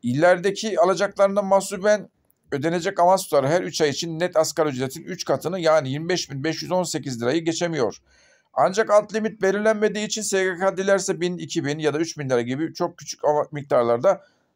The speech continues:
avans ödemesi de yapabilecek. Ödenen avans birikmiş emekli aylığını geçerse dört eşit taksitle sonraki aylıklardan kesilecek.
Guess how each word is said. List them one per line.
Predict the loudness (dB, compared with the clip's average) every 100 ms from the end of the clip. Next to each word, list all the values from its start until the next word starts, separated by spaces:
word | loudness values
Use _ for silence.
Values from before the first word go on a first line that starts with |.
| 2
avans | 4 4 2
ödemesi | 0 0 -2 0
de |
yapabilecek. | 0 2 0 0 0 -2 -6 _ _ _ -4
Ödenen | 0 2 2 2 2
avans | 4 6 4 0
birikmiş | -6 -4 -2 -2
emekli | -2 2 2
aylığını | 2 0 -4
geçerse | -2 0 -2 -2 -2
dört | -2 -2
eşit | -6 -2
taksitle | -2 -2 -2 -4
sonraki | 0 0 0
aylıklardan | -2 -2 -2 -2 -4
kesilecek. | -8 -6 -4 -2 -6 _